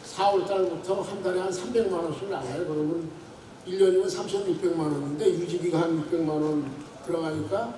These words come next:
한 삼십 년 동안 이제 매년 삼백만 원씩 장학금으로 우리가,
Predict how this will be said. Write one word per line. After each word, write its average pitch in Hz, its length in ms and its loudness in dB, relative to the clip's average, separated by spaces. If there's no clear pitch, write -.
한 190 80 -4
삼십 226 460 -4
년 180 200 2
동안 185 380 -2
이제 165 460 4
매년 180 400 2
삼백만 180 520 0
원씩 165 440 -6
장학금으로 185 760 -2
우리가, 180 560 4